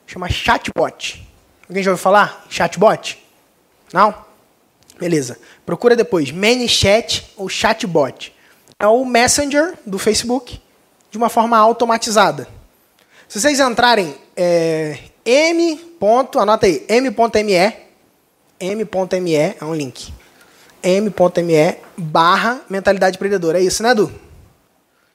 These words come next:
M ponto M E, é, aí tem que botar H T T P? Não, né? Se botar só isso, já vai, né?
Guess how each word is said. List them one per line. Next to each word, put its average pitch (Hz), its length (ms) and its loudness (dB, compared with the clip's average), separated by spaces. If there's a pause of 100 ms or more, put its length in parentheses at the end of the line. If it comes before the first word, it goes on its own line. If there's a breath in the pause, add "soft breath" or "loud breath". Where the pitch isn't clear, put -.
(240)
M 190 260 -4
ponto 185 260 -4
M 175 80 -4
E, 180 200 -4
é, 196 300 4
aí 190 160 2
tem 214 260 -6
que 208 40 -6
botar 208 180 2
H 190 160 2
T 190 80 -8
T 190 180 -8
P? 240 200 4
Não, 226 200 -2
né? 220 120 -4 (380)
Se - 80 -20
botar 175 240 -2
só 196 180 2
isso, 190 220 -2
já 214 120 2
vai, 165 200 0
né? 156 60 -8